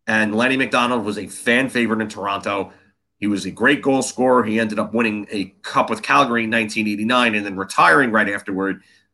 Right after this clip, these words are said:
But, um, this was a, a slap in the face.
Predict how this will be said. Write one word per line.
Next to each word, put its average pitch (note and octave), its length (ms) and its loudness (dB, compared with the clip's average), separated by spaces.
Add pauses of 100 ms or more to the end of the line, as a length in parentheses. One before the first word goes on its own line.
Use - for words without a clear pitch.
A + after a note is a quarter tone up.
(320)
But, A2 320 6
um, F#2 520 4 (1500)
this A#2 580 0
was A2 720 2
a, F#2+ 540 -2
a G#2+ 80 -2
slap F#2+ 320 -2
in F#2 80 -10
the F2 40 -10
face. - 500 -8